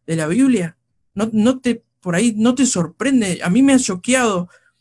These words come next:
eh, escuchar cosas que no sé, no sabemos,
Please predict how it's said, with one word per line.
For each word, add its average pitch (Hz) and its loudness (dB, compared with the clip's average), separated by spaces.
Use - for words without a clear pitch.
eh, 147 -6
escuchar 175 -4
cosas 247 -2
que 147 -10
no 170 -6
sé, 226 -2
no 208 -4
sabemos, 226 -4